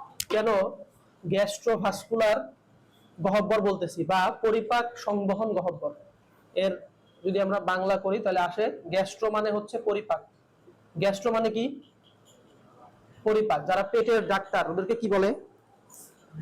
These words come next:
গ্যাস্ট্রোএন্টেরোলজিস্ট।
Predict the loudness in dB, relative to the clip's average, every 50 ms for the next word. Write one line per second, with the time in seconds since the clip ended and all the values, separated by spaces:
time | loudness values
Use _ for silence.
0 | -12 -12 -14 -18 -20 _ _ -20 -18 -12 -12 -10 -10 -12 -14 -16 -18 -16 -14 -12
1 | -10 -8 -10 -10 -10 -14 -12 -12 -10 -10 -10 -10 -10 -10 -6 -2 0 0 0 -2
2 | -4 -2 0 2 2 0 -2 -6 -14 -20 _ -20 -20 -20 -20 -18 -16 -16 -10 -4
3 | -2 0 0 0 2 2 2 4 2 2 0 -4 -12 -18 _ _ _ _ _ -20
4 | -20 -20 -10 -4 -2 0 2 2 2 0 0 -2 -8 -12